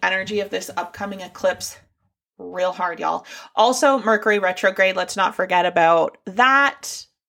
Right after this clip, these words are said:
transit <laughs> that's going on as well. Although we're not officially in Mercury retrograde in Taurus, we are in its pre-shadow, and this will be happening through our eclipse season.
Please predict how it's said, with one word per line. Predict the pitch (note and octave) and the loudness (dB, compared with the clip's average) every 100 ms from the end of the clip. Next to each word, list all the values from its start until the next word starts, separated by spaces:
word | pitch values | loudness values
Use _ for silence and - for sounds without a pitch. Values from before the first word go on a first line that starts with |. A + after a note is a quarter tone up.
| _ | _
transit | - C#4+ C#4 A#3+ E4 D#4 | -4 0 0 2 2 2
<laughs> | |
that's | E4 E4+ | 2 -2
going | - C#4+ C4+ B3+ | 2 2 2 0
on | B3 B3 - | 0 0 0
as | G#3 G3+ G3 | -2 -2 0
well. | G3 G3 G3 | 4 4 4
Although | G3 G3 | 2 2
we're | F#3+ | 0
not | F#3+ F3+ | -2 -4
officially | - G#3 - F3+ - | -4 -4 -6 -10 -6
in | F#3+ F#3+ F#3+ | -4 -4 -4
Mercury | F#3 F#3 F#3+ | -8 -6 -6
retrograde | F#3 F3+ F#3+ F#3+ F3+ | -4 -4 -4 -4 -6
in | F3 | -4
Taurus, | F#3 F3 | -4 -4
we | F#3 | -4
are | - F3 | -2 -2
in | E3+ | -4
its | - | -10
pre-shadow, | - E3 D#3+ - C4 C4 B3 A#3+ B3 _ _ - - | -12 -12 -8 0 2 4 4 2 -2 _ _ -20 -8
and | F3+ F#3 | -4 -2
this | F3 - | -2 0
will | F3 | 0
be | E3+ F3 E3+ | 0 -4 -6
happening | - E3+ E3 E3 D#3+ | -2 0 0 -4 -8
through | - D#3+ | -6 -4
our | - D#3 | -2 -2
eclipse | D3+ - - | -4 -8 -10
season. | - - - - | -12 -12 -10 -12